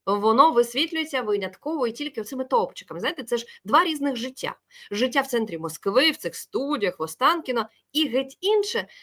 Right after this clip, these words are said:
це пропагандисти, які обслуговують весь цей медіамордер. В нас, друзі, є, точніше, в мене є абсолютно стовідсотковий доказ того,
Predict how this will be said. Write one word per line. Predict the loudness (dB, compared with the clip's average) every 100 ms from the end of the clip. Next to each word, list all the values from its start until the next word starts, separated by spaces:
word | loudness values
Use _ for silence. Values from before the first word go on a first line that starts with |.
| -6
це | -6
пропагандисти, | -4 -4 -2 0 2 4 2 -2 -10 _ -8
які | -6 -4 -6 -6 -4
обслуговують | -4 -4 -10 -4 0 0 0 0 0 0 -2 -2 -2 -4
весь | -4 -4 -4
цей | -2 -2 -4 _
медіамордер. | -2 -2 0 0 -2 -2 -2 0 0 -2 -16 _ -20 -6
В | 2
нас, | 4 4
друзі, | 0 -2 -4
є, | 0 0 -2 _
точніше, | -8 -6 -4
в | 0
мене | 2 2 0
є | 0 -2
абсолютно | -4 -6 -6 -6 -4 -8
стовідсотковий | -8 -6 -4 -2 0 0 0
доказ | 0 4 4 4 -4
того, | 0 2 2 -2